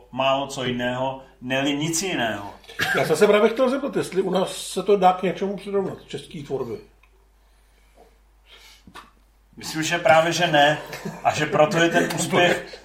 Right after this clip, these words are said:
Speaker 1: a že právě proto je ten úspěch bezprecedentní. Že je to fakt, je to prostě, to při-,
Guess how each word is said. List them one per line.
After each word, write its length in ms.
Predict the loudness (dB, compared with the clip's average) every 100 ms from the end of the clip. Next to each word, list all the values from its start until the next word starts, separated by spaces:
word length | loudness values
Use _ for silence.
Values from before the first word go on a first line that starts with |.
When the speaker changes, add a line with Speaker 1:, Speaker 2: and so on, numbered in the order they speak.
| -2
Speaker 1:
a 60 | 0
že 100 | 2
právě 300 | 6 6 4
proto 260 | 0 2
je 60 | 2
ten 120 | 2 -2
úspěch 340 | -2 0 0
bezprecedentní. 840 | -2 -4 -2 -2 -2 -4 -8 -12 -16 -14 -14 -16 -20 _ _ -6
Že 120 | -2
je 60 |
to 140 | 2 2
fakt, 480 | 6 6 6 -4 -10 -12 -18 -8
je 120 | -6
to 120 | -2 -2
prostě, 720 | 0 -2 -2 0 2 2 0 -8 -20 -4
to 360 | 2 2 0 -8
při-, 200 | -10 -8